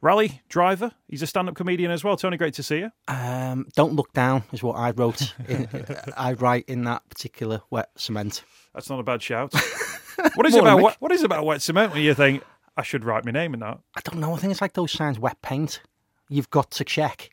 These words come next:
Speaker 2: It's, it's, it's, you've got to check whether it's wet or not. I think it's one of those things that, I think it's the, the mischievous side.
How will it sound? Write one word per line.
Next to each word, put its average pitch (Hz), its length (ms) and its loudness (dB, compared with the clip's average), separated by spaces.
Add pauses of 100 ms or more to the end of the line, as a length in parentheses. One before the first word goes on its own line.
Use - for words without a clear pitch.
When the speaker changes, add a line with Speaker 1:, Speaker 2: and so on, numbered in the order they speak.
Speaker 2:
It's, - 240 -4
it's, 139 180 -4
it's, 147 220 -4
you've 139 300 -2
got 160 240 2
to - 120 -6
check - 320 -2
whether 123 180 -2
it's 120 120 -6
wet 139 260 -2
or 139 80 -4
not. 123 160 -6
I - 60 -14
think 127 160 -8
it's - 120 -12
one 127 140 -4
of 113 60 -6
those 117 180 -8
things 120 240 -10
that, 120 160 -6 (300)
I 147 40 -4
think 202 200 0
it's - 100 -6
the, 156 180 -2
the 131 120 -2
mischievous 127 580 -4
side. 107 300 -8